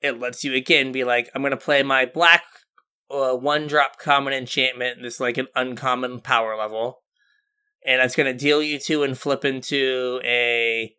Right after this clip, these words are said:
menace creature on turn, that can attack on turn four. I'm gonna play, you know, a two drop and a three drop, and then your turn four is like, you know,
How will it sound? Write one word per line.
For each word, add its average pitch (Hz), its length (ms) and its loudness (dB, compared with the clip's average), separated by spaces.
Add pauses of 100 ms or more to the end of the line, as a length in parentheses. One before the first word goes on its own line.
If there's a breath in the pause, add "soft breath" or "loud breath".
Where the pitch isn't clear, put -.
menace 139 340 2
creature 123 420 -4
on 117 180 0
turn, 117 400 -6 (100)
that 131 240 -6
can 131 120 0
attack 123 320 4
on 117 120 -2
turn 113 200 -8
four. 98 500 -8 (640)
I'm 135 140 0
gonna 127 160 2
play, 123 400 0
you 123 80 -6
know, 113 520 -2 (800)
a 131 80 2
two 165 240 2
drop 147 280 6
and 139 100 -2
a - 20 0
three 147 220 -6
drop, 139 340 2
and 139 80 -2
then 139 120 -4
your 139 120 -4
turn 143 240 0
four 143 280 -2
is 131 100 -8
like, 123 360 -2 (640)
you 123 80 -8
know, 107 400 -4